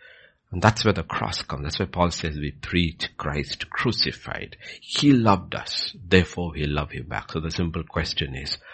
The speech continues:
how did He love us? How did He love us? And the cross is the entire center of everything.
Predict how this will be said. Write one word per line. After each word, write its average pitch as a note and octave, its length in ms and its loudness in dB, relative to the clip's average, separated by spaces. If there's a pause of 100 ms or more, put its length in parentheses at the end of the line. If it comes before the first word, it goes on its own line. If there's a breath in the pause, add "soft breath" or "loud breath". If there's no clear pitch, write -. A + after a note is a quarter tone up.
(240 loud breath)
how E2+ 220 0
did C#2 200 -2
He B1+ 100 -2
love B1+ 240 -4
us? - 360 0 (1300)
How C#2 360 -2
did C2+ 180 -10
He - 80 -8
love - 220 -10
us? - 420 -4 (720 soft breath)
And C2+ 100 -8
the C2 100 -4
cross - 800 2
is - 200 -2
the C#2+ 160 -4
entire C#2 560 -2
center D2 640 0
of - 240 -10
everything. - 600 -10